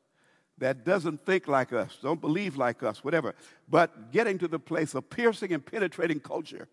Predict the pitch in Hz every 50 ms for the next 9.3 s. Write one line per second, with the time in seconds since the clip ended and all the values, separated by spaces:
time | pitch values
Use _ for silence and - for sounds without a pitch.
0 | _ _ - - - - _ - 160 165 156 127 - 143 151 135 - 143 151 147
1 | - _ 160 156 151 139 - - - - - _ _ _ _ _ - 120 123 123
2 | - - 135 143 175 175 151 151 151 139 127 110 143 160 147 110 85 - - _
3 | _ _ _ _ _ _ _ _ _ _ _ _ _ _ _ _ - - 185 175
4 | 170 196 214 214 202 170 165 156 160 165 151 - - _ - - _ _ _ -
5 | 190 202 170 - 240 254 269 - 226 185 170 - - - 269 277 285 214 175 160
6 | 127 120 101 104 110 - - - _ - - _ _ _ - 214 247 214 202 190
7 | - - 247 254 247 214 185 190 190 175 185 196 196 185 175 170 196 202 190 -
8 | - 185 165 151 - 156 127 147 233 226 175 170 156 135 143 156 135 117 - -
9 | 71 - - - - -